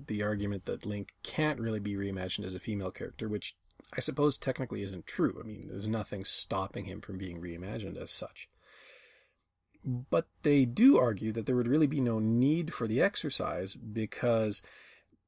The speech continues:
the Zelda series already has actually a powerful female protagonist character.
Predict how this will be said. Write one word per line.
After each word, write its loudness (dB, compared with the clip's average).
the 2
Zelda 6
series 2
already 2
has 0
actually -6
a -4
powerful 0
female 0
protagonist 0
character. 2